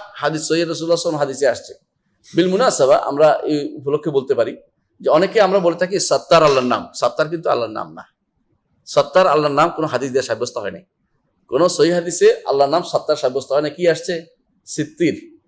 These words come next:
আমাদের একটা ঘটনা মনে পড়ে, শেখ, আমাদের শেখ মোহাম্মদ, আহ, বিন নাসর, না, মোহাম্মদ নাসিরউদ্দিন আলবানী নাম শুনেছেন আপনার, আলবানী, শেখুল আলবানী রহমতুল্লাহ আলাইহ, তিনি একবার যাচ্ছিলেন রাস্তায়, একটু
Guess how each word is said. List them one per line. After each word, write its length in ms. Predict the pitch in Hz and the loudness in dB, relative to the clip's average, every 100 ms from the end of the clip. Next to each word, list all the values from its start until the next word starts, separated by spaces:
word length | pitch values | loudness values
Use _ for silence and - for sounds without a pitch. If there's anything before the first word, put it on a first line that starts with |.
| _ _ - | _ _ -4
আমাদের 260 | 139 175 185 | 0 2 2
একটা 120 | 190 | 2
ঘটনা 300 | 151 214 196 | 2 4 4
মনে 180 | 151 117 | 2 0
পড়ে, 220 | 110 127 - | -2 -4 -2
শেখ, 340 | 160 147 - | -2 -2 -6
আমাদের 260 | 143 160 160 | -8 -6 -4
শেখ 200 | 165 151 | -4 -4
মোহাম্মদ, 320 | 143 135 156 156 | -6 -6 -4 -6
আহ, 960 | _ _ _ - - 120 117 101 92 | _ _ _ -8 -2 0 0 -4 -10
বিন 160 | 117 120 | -10 -6
নাসর, 380 | 131 135 113 131 | -6 -6 -8 -4
না, 140 | 147 | -2
মোহাম্মদ 300 | 147 147 160 | -2 -4 -2
নাসিরউদ্দিন 420 | 151 147 135 151 | -2 -2 -6 -2
আলবানী 320 | 131 127 127 | 0 0 0
নাম 120 | 127 127 | -4 -10
শুনেছেন 340 | 165 151 117 | -10 -8 -8
আপনার, 220 | 117 117 | -6 -4
আলবানী, 300 | 113 113 131 - _ _ _ _ _ | -4 -6 -10 -16 _ _ _ _ _
শেখুল 280 | - 170 196 | -2 2 4
আলবানী 320 | 180 170 208 | 4 6 2
রহমতুল্লাহ 460 | 190 170 156 147 120 | 2 -4 -4 0 0
আলাইহ, 200 | 123 170 - _ _ _ _ _ _ | 2 -2 -6 _ _ _ _ _ _
তিনি 200 | 190 220 | -6 2
একবার 400 | 214 156 139 147 - - _ _ _ _ | 4 4 4 2 0 -12 _ _ _ _
যাচ্ছিলেন 540 | 127 147 - 190 175 170 143 | 0 0 2 0 2 0 -2
রাস্তায়, 320 | 135 - 131 | -4 0 -2
একটু 180 | 151 | -4